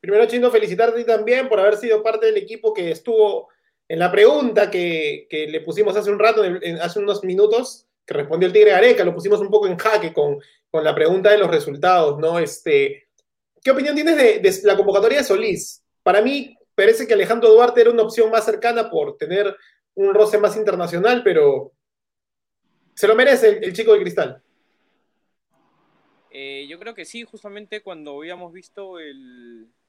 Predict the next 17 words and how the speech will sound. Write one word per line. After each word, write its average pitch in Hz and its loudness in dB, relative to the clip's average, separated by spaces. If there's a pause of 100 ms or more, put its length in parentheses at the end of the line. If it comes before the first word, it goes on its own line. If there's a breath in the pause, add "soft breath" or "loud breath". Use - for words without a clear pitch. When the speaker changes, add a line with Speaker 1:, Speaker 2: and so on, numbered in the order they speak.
(300)
Speaker 2:
en 127 -20
el 135 -20
programa 156 -14
de 131 -16
la, 127 -18
las 131 -20
premiaciones 156 -20
de 139 -14
abda, 156 -16 (720)
¿no? 135 -20
Veíamos 156 -16
lo 160 -16
mejor 143 -18
de, 117 -18 (100)
del 123 -20
torneo 139 -18
Apertura. 156 -16